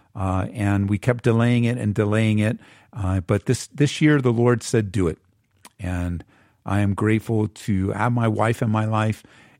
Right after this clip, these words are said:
And any church would want a pastor that loves his wife, serves his wife, enjoys his wife. And Calvary Church here in Aurora has such a pastor. Let me just say this.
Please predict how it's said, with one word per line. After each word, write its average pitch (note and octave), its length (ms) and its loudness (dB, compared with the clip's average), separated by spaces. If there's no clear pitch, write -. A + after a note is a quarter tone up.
And F#2 480 -2
any C3 260 4
church - 380 0
would A2 120 4
want A2 180 2
a G#2+ 60 2
pastor G#2 600 -2
that G2 160 -8
loves A2+ 260 0
his A#2+ 180 0
wife, G#2+ 460 -2
serves A#2+ 460 0
his G#2+ 180 -4
wife, G2+ 360 -2
enjoys G#2 560 2
his G#2 180 0
wife. G#2 400 -2
And G2 220 -2
Calvary B2 380 2
Church B2 400 -2
here A#2+ 180 4
in A#2 80 2
Aurora A2+ 500 2
has A2+ 500 2
such - 480 -4
a - 80 -2
pastor. F#2 580 -6
Let B2+ 140 2
me D3 80 6
just B2+ 180 -4
say A2+ 140 0
this. D#3+ 340 -2